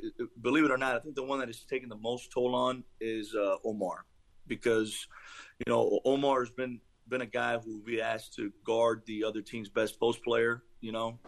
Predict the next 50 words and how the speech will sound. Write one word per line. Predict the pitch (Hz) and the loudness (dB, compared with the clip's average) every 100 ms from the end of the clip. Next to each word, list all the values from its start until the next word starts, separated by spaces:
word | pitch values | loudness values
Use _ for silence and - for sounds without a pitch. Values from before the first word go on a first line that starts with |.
| - - | -20 -14
um, | 113 104 104 104 - _ - | -8 -6 -6 -8 -14 _ -6
and | 113 | -2
then | 107 104 | 0 2
also | 113 113 113 104 101 - - - - - - | 2 2 4 4 2 -6 -18 -20 -20 -20 -2
take, | 123 120 _ | -2 -2 _
take | - 120 | -2 0
on | 117 | 0
a | 113 | -2
scoring | - 113 107 98 | -2 -2 0 2
load | 98 | 2
as | 90 104 | 0 0
well. | 110 95 82 _ - | 0 0 -4 _ -8
You | 113 | -4
know, | 113 | -4
so | - | -2
him | 123 151 | 0 2
and | 139 | 2
Fields | 143 139 - | 4 2 2
kinda | 127 | -6
have | 123 104 | -6 -8
the | |
same | - 120 | -8 -10
responsibility, | 113 - 110 110 107 113 110 104 | -10 -6 -6 -6 -4 -2 0 -2
except | 95 - 107 | -2 -2 -2
with | 98 | -2
him, | 123 127 120 | 0 0 0
he's | 131 113 | -6 -2
rebounding, | 131 127 120 120 117 117 | 0 2 2 0 -4 -12
getting | 117 113 | -12 -2
banged | 120 117 123 | -2 0 -2
up | 117 | -2
in | 117 | -6
there, | 113 117 117 | -4 -4 -4
you | 113 | -6
know, | 113 113 | -4 -4
and, | 113 - 123 120 | -6 -10 -10 -8
and | 110 - - - - - | -10 -20 -18 -18 -18 -6
I | - | -2
think | - 139 - _ _ | 2 2 0 _ _
it's | 117 120 | -4 -2
not | 156 143 | -2 -2
so | 147 | -2
much | 139 127 | -2 -2
the | 117 | -4
minutes | 113 127 127 | -2 -2 -4
he | 139 | -8
plays, | - 135 139 139 - | -4 0 0 0 -6
it's | 117 - | -14 -14
the | |
stretches. | - - 117 113 113 101 - | -12 -2 0 0 -6 -10 -14